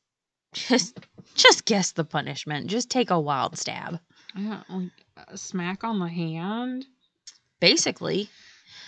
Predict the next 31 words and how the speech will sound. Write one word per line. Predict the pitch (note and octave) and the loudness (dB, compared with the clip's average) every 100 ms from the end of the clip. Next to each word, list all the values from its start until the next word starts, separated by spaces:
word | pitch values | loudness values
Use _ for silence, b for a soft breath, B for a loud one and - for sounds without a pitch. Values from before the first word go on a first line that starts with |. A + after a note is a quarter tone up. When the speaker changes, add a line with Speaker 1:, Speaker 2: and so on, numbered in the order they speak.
| B | B
Speaker 1:
she | - - A3 A#3+ | -4 2 4 4
had | A#3+ A#3 | 2 0
to | B3+ | -2
pay | - A3 G#3 G#3+ | 0 2 2 2
a | G3+ | 0
three | G3+ F3 F3+ | -2 -2 -2
hundred | G3+ G#3 A3 | 0 -2 0
dollar | A3 C4 | 0 0
fine | - F#3+ F#3+ F#3 | 0 0 0 0
and | F3+ E3+ | -2 -2
sell | - F#3 F3+ - | 2 4 4 4
all | F3+ F#3+ | 4 4
nine | F#3+ E3+ F3 | 2 2 0
of | F3 E3+ | 0 -2
her | E3 | -4
slaves | - E3 D#3 D3 | -2 -2 -2 -4
that | D3+ | -6
she | - D#3+ | -6 -8
currently | - D3+ - D3+ | -8 -8 -6 -8
had. | C#3 - - _ _ _ _ _ _ _ _ _ _ _ - | -8 -12 -16 _ _ _ _ _ _ _ _ _ _ _ -16
Speaker 2:
Yeah, | D#3 D3 C3 | -12 -10 -8
that | C#3 C#3+ - _ _ - | -6 -8 -10 _ _ -4
Speaker 1:
Does | F#3+ D4 | 0 2
it? | G3 | 0
Speaker 2:
that, | C3 - _ _ _ _ _ _ - - - D#3 - | -4 -16 _ _ _ _ _ _ -20 -20 -20 -18 -8
that's | F3 D3 - | -6 -6 -10
totally | - - D3 C#3+ C#3 | -14 -12 -10 -10 -10
not | C#3 C3+ | -12 -12
right. | C#3+ C3+ C3+ - _ - | -12 -10 -12 -16 _ -4
Speaker 1:
Mm-hmm. | F3 A3 D#4 - B B _ - | -2 0 -4 -6 B B _ 2
But | A#3+ G#3 F3+ A#3+ | 6 8 8 4